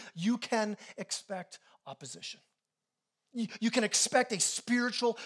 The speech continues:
resistance that's gonna come in and try to slow up that work in your life, gonna try to stop that work that God's called you to. Why? Why? Because listen, the devil hates a couple things,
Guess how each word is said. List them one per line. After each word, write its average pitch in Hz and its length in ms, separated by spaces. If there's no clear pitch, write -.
resistance 202 720
that's 175 140
gonna 233 180
come 233 300
in 240 240
and 214 120
try 220 140
to 190 60
slow 240 480
up 240 220
that 208 200
work 226 300
in 202 100
your 208 160
life, 180 240
gonna 226 100
try 220 160
to 196 60
stop 233 580
that 220 220
work 233 260
that 185 120
God's 202 180
called 240 440
you 208 100
to. 190 260
Why? 233 320
Why? 233 180
Because 233 220
listen, 220 220
the 214 100
devil 269 380
hates 226 400
a 190 60
couple 185 280
things, - 400